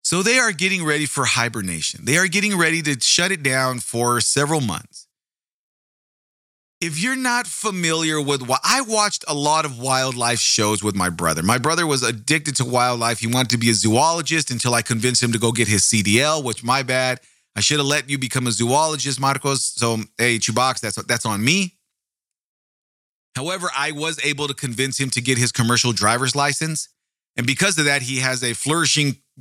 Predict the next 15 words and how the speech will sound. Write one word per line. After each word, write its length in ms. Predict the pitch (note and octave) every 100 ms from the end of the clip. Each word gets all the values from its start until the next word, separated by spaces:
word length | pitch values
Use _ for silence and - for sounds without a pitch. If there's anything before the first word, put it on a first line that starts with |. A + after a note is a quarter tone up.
| - - -
driver, 500 | B2+ D3 C#3+ C#3 C3
a, 160 | B2+ A2+ D3
a 80 | C3
dri-, 400 | A#2+ C3+ - A2
he 80 | B2
has 100 | C#3+
a 60 | B2+
flourishing 400 | E3+ F#3 D#3 D3
career 360 | C3 C#3 C3+
as 200 | A2 A2
a 20 |
truck 240 | G2+ C3+ A2+
driver 240 | G#2+ F#2
right 180 | F2+ F2+
now. 220 | E2 C2